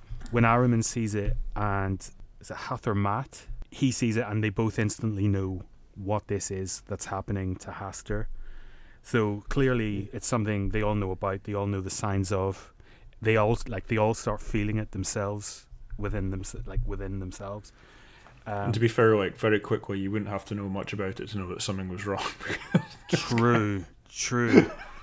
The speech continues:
Speaker 1: But one of them shouts, "Flesh change," you know, like,
Speaker 2: <laughs> Yeah,
Speaker 1: a-,
Speaker 2: yeah.
Speaker 1: and, um, they all are, are like, "Oh, right," and they get his helmet off, and his head's become all big and stuff.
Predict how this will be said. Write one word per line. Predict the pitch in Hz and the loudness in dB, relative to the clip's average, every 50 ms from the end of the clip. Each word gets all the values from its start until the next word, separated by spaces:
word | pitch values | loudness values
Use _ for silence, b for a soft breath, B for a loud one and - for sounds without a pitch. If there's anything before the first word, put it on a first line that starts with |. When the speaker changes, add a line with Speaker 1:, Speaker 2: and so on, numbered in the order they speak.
| - - | -14 -8
Speaker 1:
But | 127 117 113 | -4 0 4
one | 131 147 156 | 4 6 6
of | 147 139 | 6 4
them | 143 135 | 4 2
shouts, | - - 127 117 120 117 - - - - - - - _ - - - _ _ - - - _ _ _ - | 2 2 2 0 0 -2 -4 -8 -8 -10 -12 -14 -20 _ -20 -20 -20 _ _ -20 -20 -20 _ _ _ -18
"Flesh | - - 143 151 165 165 - - - | -10 -4 -4 -2 -2 -2 -4 -6 -8
change," | - - 117 120 120 120 120 117 120 113 110 - - - - _ _ _ _ - | -6 -4 -2 -2 0 0 0 2 0 0 -2 -4 -10 -12 -16 _ _ _ _ -2
you | 123 | 0
know, | 117 107 | 2 4
like, | 104 110 | 10 12
Speaker 2:
<laughs> | 220 208 - - - - 262 - - - | 12 12 12 12 10 10 10 8 12 12
Yeah, | 240 233 - 254 247 - - | 12 12 12 12 12 12 12
Speaker 1:
a-, | 226 | 6
Speaker 2:
yeah. | - - 220 - - - 123 127 123 123 123 | 6 8 8 6 8 10 10 10 12 12 12
Speaker 1:
and, | 123 123 123 117 - - - - | 10 10 8 6 4 -2 0 4
um, | 120 117 117 120 117 120 131 135 | 6 8 10 10 10 8 6 6
they | 131 139 | 8 8
all | 143 131 135 139 135 | 10 12 12 12 10
are, | 127 127 | 10 8
are | 127 127 123 | 6 6 6
like, | 120 110 113 131 - | 6 6 6 4 4
"Oh, | 135 135 139 147 147 151 | 4 6 8 10 10 10
right," | 143 120 104 107 117 | 10 10 8 6 6
and | 110 110 117 | 6 6 6
they | 117 | 6
get | 101 131 123 117 | 6 6 6 6
his | 117 - | 6 4
helmet | - 110 101 104 110 107 | 2 0 2 2 0 0
off, | 104 104 104 - - | 0 0 -2 0 0
and | 110 | -2
his | 101 95 - | -4 -2 0
head's | - 113 107 104 - | 0 2 2 0 -2
become | - 120 - - 107 98 | -4 -6 -2 0 0 2
all | 98 101 101 92 | 2 0 -2 -2
big | - - 95 90 87 98 | -4 -6 -6 -6 -4 -4
and | 95 92 - | -4 -4 -4
stuff. | - - 107 95 - | -4 -8 -8 -8 -8